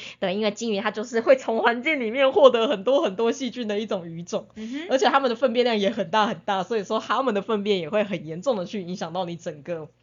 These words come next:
Speaker 1: 环境的状况。
Speaker 2: はい。
Speaker 1: 对，它们就是一个互相影响很深的，唉，一种生物吧，
Speaker 2: 对。
Speaker 1: 应该是这么说。
Speaker 2: 没错。
Speaker 1: 对，所以我会觉得其实浮料它在这个议题上面啊，它有点又背负了一个污名的感觉。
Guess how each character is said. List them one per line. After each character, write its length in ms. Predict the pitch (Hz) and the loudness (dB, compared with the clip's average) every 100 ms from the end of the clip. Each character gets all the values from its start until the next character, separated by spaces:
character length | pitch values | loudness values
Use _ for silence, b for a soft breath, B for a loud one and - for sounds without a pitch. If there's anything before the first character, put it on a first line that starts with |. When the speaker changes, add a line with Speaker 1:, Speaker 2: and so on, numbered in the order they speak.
| b b b b b | b b b b b
Speaker 1:
环 220 | - 185 170 | -8 -6 -4
境 140 | 214 | -4
的 80 | 185 | -2
状 240 | 196 151 | -4 -8
况。 220 | - 180 - | -8 -10 -8
Speaker 2:
は 100 | 127 | -14
い。 120 | - - | -12 -4
Speaker 1:
对， 120 | 180 | -2
它 120 | 226 | 0
们 100 | 208 | 0
就 80 | 202 | -4
是 160 | 202 | -6
一 40 | 196 | -4
个 140 | 175 | -4
互 200 | 226 277 | -2 -4
相 240 | 240 214 196 | -2 -2 -2
影 80 | 190 | -4
响 180 | 175 | -6
很 140 | 175 151 | -6 -10
深 240 | - 185 | -6 -4
的， 220 | 180 165 156 - - b b b b _ | -2 -4 -8 -18 -20 b b b b _
唉， 200 | 202 - - | -12 -12 -12
一 60 | 202 | -14
种 160 | 190 175 | -14 -10
生 220 | 202 180 | -8 -8
物 100 | 190 | -8
吧， 120 | - | -10
Speaker 2:
对。 220 | 185 151 165 | -8 -6 -2
Speaker 1:
应 80 | |
该 120 | 190 185 | -2 -2
是 80 | |
这 140 | 190 208 | -2 -4
么 100 | 170 | -4
说。 220 | - 165 | -10 -12
Speaker 2:
没 160 | 165 160 | -14 -14
错。 280 | 190 180 _ _ _ _ | -14 -14 _ _ _ _
Speaker 1:
对， 120 | - _ B B B B | -20 _ B B B B
所 120 | - 466 | -12 -8
以 140 | 571 | -6
我 60 | 233 | -6
会 120 | 330 | -4
觉 140 | 220 | -4
得 80 | 190 | -4
其 140 | 190 247 | -4 -8
实 80 | |
浮 180 | 262 - | -10 -4
料 160 | 220 220 | 0 4
它 140 | 214 | 4
在 80 | 208 | 4
这 100 | 214 | 2
个 80 | 196 | -2
议 160 | 214 196 | -4 -8
题 180 | 170 | -10
上 180 | 160 180 | -10 -8
面 200 | 175 175 | -8 -10
啊， 260 | - 110 220 _ _ _ _ _ - | -12 -12 -16 _ _ _ _ _ -4
它 120 | 269 | 0
有 140 | 262 | 2
点 140 | 196 175 | 0 0
又 120 | 220 | 0
背 260 | 220 240 339 | 4 2 2
负 180 | 262 | 0
了 80 | 220 | 0
一 40 | 202 | 0
个 100 | 202 | -4
污 180 | 220 | -4
名 140 | 226 165 | -4 -6
的 60 | |
感 200 | 160 160 | -8 -14
觉。 180 | - - | -16 -20